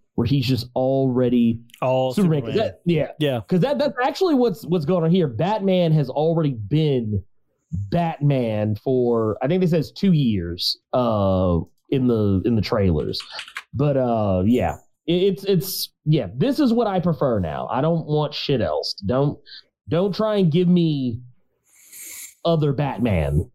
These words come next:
Speaker 2: Yeah.
Speaker 1: <laughs> With, with, with, with, with origin story. I don't, I don't want the,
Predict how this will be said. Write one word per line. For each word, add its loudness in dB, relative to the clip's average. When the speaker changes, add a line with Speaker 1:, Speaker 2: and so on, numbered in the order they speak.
Speaker 2:
Yeah. 0
Speaker 1:
<laughs> -2
With, 2
with, 0
with, -2
with, 0
with 2
origin 2
story. 0
I 0
don't, 0
I 0
don't 2
want -2
the, -2